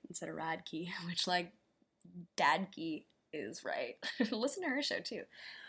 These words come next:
I don't know. I was really happy for her and her cute little husband. I don't remember what his name is because truly nobody cares. But they had a little quarantine wedding. I think it was, like, twenty people. They had custom masks, really good-looking food.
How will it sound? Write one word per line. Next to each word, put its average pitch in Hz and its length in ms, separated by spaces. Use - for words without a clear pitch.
I 233 200
don't 175 120
know. 143 140
I 156 160
was 202 140
really 214 180
happy 170 280
for 170 120
her 160 240
and 165 120
her 175 100
cute - 260
little 151 140
husband. 151 580
I 180 100
don't 180 180
remember 151 280
what 139 100
his 156 140
name 131 220
is 120 100
because - 320
truly 160 400
nobody 139 300
cares. - 320
But 208 100
they 220 80
had 233 160
a 233 100
little 214 180
quarantine 180 580
wedding. 160 320
I - 480
think 269 80
it - 20
was, 233 80
like, 196 140
twenty 202 320
people. 196 400
They 190 80
had 190 120
custom 180 460
masks, 262 680
really 190 360
good-looking 185 400
food. 180 400